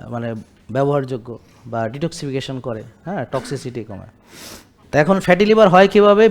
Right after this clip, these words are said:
বেশি খেলে, বারবার খেলে, টেনশন করলে, রাত জাগলে, ব্যায়াম না করলে। তো এই যে খাবারগুলো খাচ্ছেন ওগুলো যাবে কই? লিভারে জমা হয়। তো ডায়াবেটিস হয় কীভাবে? এই যে অতিরিক্ত খাবার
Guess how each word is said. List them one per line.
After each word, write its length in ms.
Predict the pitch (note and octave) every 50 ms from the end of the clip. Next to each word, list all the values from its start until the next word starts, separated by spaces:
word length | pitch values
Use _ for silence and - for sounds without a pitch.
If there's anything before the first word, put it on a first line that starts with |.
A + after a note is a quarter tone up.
| F3+
বেশি 160 | F3 E3 - F#3+ E3+
খেলে, 140 | G3 G3 F#3+ E3+ E3+
বারবার 280 | E3 D#3+ D#3+ E3 D#3+ D#3+ -
খেলে, 180 | E3 D#3+ E3+ E3+ E3 D#3+
টেনশন 280 | D3 D3 - E3 D#3 D#3+ D3+
করলে, 160 | D#3+ D3+ D3+ D3+ C#3 C#3
রাত 120 | C#3 C#3 C3+ C#3
জাগলে, 280 | C3+ C3 B2+ C3+ C#3 C#3+ C3+
ব্যায়াম 180 | C3+ C3+ C#3 C#3 C3
না 60 | B2+ A#2+
করলে। 220 | B2+ B2+ B2 C#3 F3+ F#3 E3+
তো 80 | D3+ C#3 C3+ - - - - - - - - -
এই 60 | C#3+ D3
যে 40 | D#3 -
খাবারগুলো 380 | D#3 D3+ E3+ F3+ F3+ F#3 F#3+ F#3+ F#3 -
খাচ্ছেন 280 | E3+ E3 D#3+ - G#3 G3 F3+
ওগুলো 180 | F3 F3+ F#3+ F3+ F3+
যাবে 180 | F#3+ F#3+ G3 F#3 -
কই? 120 | D#3 C3+ C3+ C#3+
লিভারে 260 | D3 D3 D3+ D3 D3 D3
জমা 180 | D#3 D#3+ D#3 D3+ C#3+
হয়। 160 | A#2+ G2+ F#2+ G#2 - _ _ _ _ _ _ _ _ _ _ _ _ - _ _ _ - _ _ _ _ -
তো 20 | D3+ C#3
ডায়াবেটিস 340 | D#3+ E3 E3+ F#3 F#3+ G#3+ F3+ G3+
হয় 100 | G3+ G3+ F#3
কীভাবে? 300 | G#3+ G3+ G3+ G#3 A3 A#3 G#3 F#3+
এই 60 | F3+ E3+ E3+
যে 60 | E3+ F3 E3+
অতিরিক্ত 300 | E3+ F#3+ F3 F3+ F3 - F3+ D#3 D#3+
খাবার 220 | E3 E3+ F#3